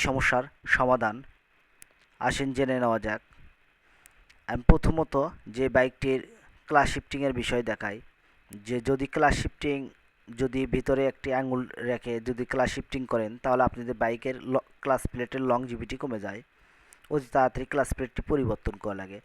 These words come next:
এটাতে যেই সমস্যাটি হয়েছে, আমি অবশ্যই এই ভিডিওর মাধ্যমে আপনাদেরকে দেখানোর চেষ্টা করব। আর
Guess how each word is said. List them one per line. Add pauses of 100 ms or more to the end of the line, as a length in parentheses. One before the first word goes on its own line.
(320)
এটাতে (120)
যেই
সমস্যাটি
হয়েছে, (640)
আমি (100)
অবশ্যই (140)
এই
ভিডিওর
মাধ্যমে
আপনাদেরকে (140)
দেখানোর
চেষ্টা
করব। (1600)
আর